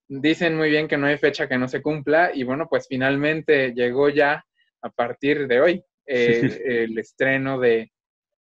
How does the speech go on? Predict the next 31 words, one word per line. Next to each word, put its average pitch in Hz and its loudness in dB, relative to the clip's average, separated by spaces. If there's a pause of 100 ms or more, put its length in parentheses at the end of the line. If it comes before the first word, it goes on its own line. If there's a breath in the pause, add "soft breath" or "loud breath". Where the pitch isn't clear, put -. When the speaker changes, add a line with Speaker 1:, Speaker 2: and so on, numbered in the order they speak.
(160)
Speaker 1:
La 117 -2
Casa 156 -2
de 143 2
las 123 -4
Flores, 175 4
la 131 2
última 151 -4
temporada. 151 0
Cuéntame 147 -8
un 165 -10
poco 170 -4
acerca 170 -4
de 143 -2 (300)
este 175 -2
reto 180 2
que 156 -4
significó 143 -6
para 143 0
ti. 151 -4 (300)
Eh, - -4
si 143 -10
me 127 -2
permites, 151 -2
Manolo 147 -2
Caro 143 0
creo 139 0
que 156 0
logró 139 2
redefinir 135 -2
un 143 -6
poco 143 0